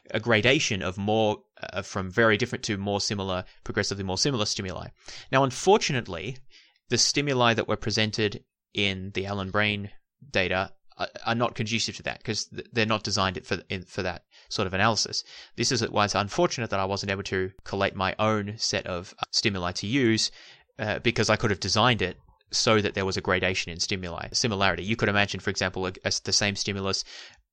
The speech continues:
seen from progressively different angles or further and, and closer away, or I could progressively change features of the stimuli so that it's more and more different. That's the sort of thing that I wanted to do, but unfortunately wasn't able to do. However, there was one type of stimuli that I was able to do a graded similarity test with, and this is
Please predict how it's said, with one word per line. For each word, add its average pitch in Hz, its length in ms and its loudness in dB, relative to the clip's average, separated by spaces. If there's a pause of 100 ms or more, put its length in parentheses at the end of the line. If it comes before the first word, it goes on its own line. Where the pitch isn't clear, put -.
(140)
seen 107 280 2
from 101 160 -4
progressively 101 440 0
different 92 320 -4
angles 98 520 -4 (220)
or 92 200 -2
further 95 420 2
and, 90 180 -4
and 92 80 -6
closer 87 340 -4
away, 95 380 4 (300)
or 101 340 4
I 98 80 4
could 92 240 -6 (180)
progressively 104 440 0
change 101 340 0
features 107 380 -2
of 90 80 -4
the 92 80 -6
stimuli 87 480 -4 (180)
so - 180 0
that 92 120 0
it's - 160 -6
more 95 180 -2
and 85 80 -6
more 87 100 -6
different. 85 440 -6 (320)
That's 107 160 0
the 110 40 -2
sort 107 160 2
of 95 60 -4
thing 107 120 -4
that 90 100 -2
I 90 40 0
wanted 90 300 -4
to 98 80 -6
do, 92 80 -2
but 101 180 -6
unfortunately 98 380 -6
wasn't 90 200 -6
able 92 120 -4
to - 180 -8
do. - 60 -10 (440)
However, 139 440 6 (200)
there 120 120 6
was 160 220 4
one 143 320 4
type 151 200 2
of 117 60 0
stimuli 110 380 0
that 104 100 2
I 101 100 6
was 123 280 4
able 107 180 4
to 104 120 -4
do 101 120 0
a 95 60 0
graded 98 320 0
similarity 98 420 -2
test - 300 -4
with, 85 120 -2
and 113 140 0
this - 160 2
is 117 300 4